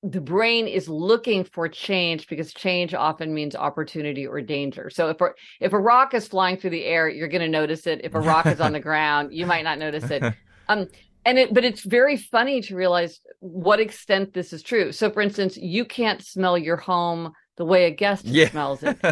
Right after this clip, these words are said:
Speaker 2: <laughs>
Speaker 1: Your brain will not tell you that there's a smell because you don't need to know that. It's so familiar. Whereas I could be, my eyes could be watering 'cause it smells so much like air freshener or cologne or what, or cats or whatever.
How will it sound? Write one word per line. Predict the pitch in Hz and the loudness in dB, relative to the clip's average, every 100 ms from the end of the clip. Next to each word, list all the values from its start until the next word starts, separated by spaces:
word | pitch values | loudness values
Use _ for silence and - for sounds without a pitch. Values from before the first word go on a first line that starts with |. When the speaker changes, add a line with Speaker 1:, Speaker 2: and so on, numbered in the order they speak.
| - | 0
Speaker 2:
<laughs> | 160 - - | -4 -6 -4
Speaker 1:
Your | 156 240 254 | 4 6 6
brain | 202 220 220 233 220 196 | 4 2 4 2 0 0
will | 202 | 0
not | 202 196 - | 2 0 -2
tell | 214 254 | -4 -4
you | 294 196 165 | -4 -6 -4
that | 156 160 | -4 -2
there's | 151 143 | -4 -4
a | 147 | -10
smell | - 156 143 - - | -12 -8 -6 -6 -6
because | 165 190 175 | -4 -2 0
you | 233 | 2
don't | 226 208 | 2 0
need | 208 | -4
to | 196 | -4
know | 190 185 | -2 -2
that. | 160 135 | -2 -4
It's | 139 | -8
so | - 185 180 | -4 0 0
familiar. | 180 165 151 143 110 - _ _ - | -2 -6 -4 -6 -8 -14 _ _ 0
Whereas | 180 202 | 2 4
I | - 185 233 | 4 4 4
could | 254 220 156 - 143 | 2 -2 -4 -12 -6
be, | 185 180 | -2 -2
my | 180 180 185 143 | 0 2 2 4
eyes | 202 226 220 | 4 2 -2
could | 254 190 | -4 -2
be | 202 | 0
watering | 185 190 220 214 160 | 2 4 4 2 -2
'cause | 156 165 | -6 -8
it | 160 | -12
smells | - 165 156 156 | -8 -4 -2 -2
so | 165 | -4
much | 151 147 - | -2 -2 -2
like | 147 - | -6 -4
air | 151 147 | -4 -4
freshener | 156 147 - 147 139 135 | -2 -2 -2 -6 -4 -4
or | 147 | -8
cologne | 143 165 156 151 143 | -6 -2 0 0 -2
or | 147 | -2
what, | 143 156 147 - | 0 0 0 -4
or | - | -8
cats | - 185 151 139 - | -2 2 2 0 -2
or | 170 | -2
whatever. | 165 170 175 160 143 | 0 2 2 0 -4